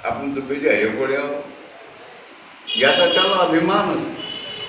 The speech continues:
आणि असे लोक व्यसनग्रस्त फार लवकर होतात.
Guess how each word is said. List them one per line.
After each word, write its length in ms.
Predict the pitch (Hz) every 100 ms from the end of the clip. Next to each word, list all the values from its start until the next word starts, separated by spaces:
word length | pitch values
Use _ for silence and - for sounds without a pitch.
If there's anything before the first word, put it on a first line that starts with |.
| - - - - - -
आणि 220 | 143 160
असे 240 | 131 -
लोक 400 | - 165 165 147
व्यसनग्रस्त 840 | 113 - - 180 175 156 139 139 135 -
फार 220 | 110 107 110 113 - - 95
लवकर 500 | 92 113 117 123 98
होतात. 260 | 87 -